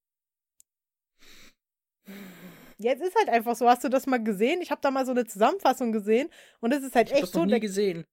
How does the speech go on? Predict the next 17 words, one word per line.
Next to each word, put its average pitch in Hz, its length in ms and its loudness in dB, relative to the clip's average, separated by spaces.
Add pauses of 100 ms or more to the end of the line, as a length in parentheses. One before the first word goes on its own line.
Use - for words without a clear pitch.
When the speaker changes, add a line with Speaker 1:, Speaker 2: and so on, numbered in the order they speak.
(140)
Speaker 1:
Also 254 200 -2
pass 269 180 -2
auf, 320 240 6
da 233 120 2
stehen 311 340 0
in 269 160 0
so 254 100 -4
Boxen, 277 440 0
stehen 302 240 -2
so 277 100 0
Nackte, 233 420 0
ja? 208 280 0 (960)
Speaker 2:
Mhm. 156 440 -6 (320)
Speaker 1:
Davor 330 280 6
steht - 220 0
eine 311 280 6
Person 269 420 2